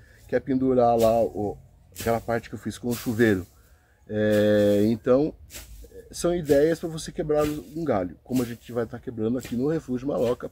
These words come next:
por enquanto, enquanto não <laughs> temos chuveiro de água quente e não temos o biodigestor ainda. E a gente quer vir ficar aqui, a gente quer muito tá, está, está aqui pra, pra poder fazer uma coisa ou outra, né? Então, é,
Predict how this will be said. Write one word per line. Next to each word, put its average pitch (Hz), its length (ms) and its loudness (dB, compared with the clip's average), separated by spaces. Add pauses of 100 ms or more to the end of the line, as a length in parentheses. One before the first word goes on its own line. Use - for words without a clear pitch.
por 196 200 2
enquanto, 160 540 0 (320)
enquanto 156 400 0
não 147 240 6
<laughs> 165 40 2 (120)
temos 190 360 2
chuveiro 147 460 6
de 123 140 4
água 127 220 6
quente 143 520 2 (380)
e 165 100 0
não 190 260 4
temos 170 560 2
o 165 140 2
biodigestor 151 720 2
ainda. 104 400 2 (340)
E 110 80 2
a 117 40 4
gente 107 200 -2
quer 135 180 6
vir 135 140 4
ficar - 200 -4
aqui, 147 240 -4
a 131 60 2
gente 107 360 -6 (420)
quer 110 120 2
muito 131 420 4
tá, 123 140 2
está, - 580 -6
está - 260 0
aqui 180 220 -4
pra, - 140 -10
pra 131 220 -6
poder 139 260 -4 (120)
fazer 127 380 2 (420)
uma 123 160 0
coisa 127 420 2
ou 123 220 4
outra, 151 360 4
né? 170 180 2 (380)
Então, 135 540 4
é, 143 840 4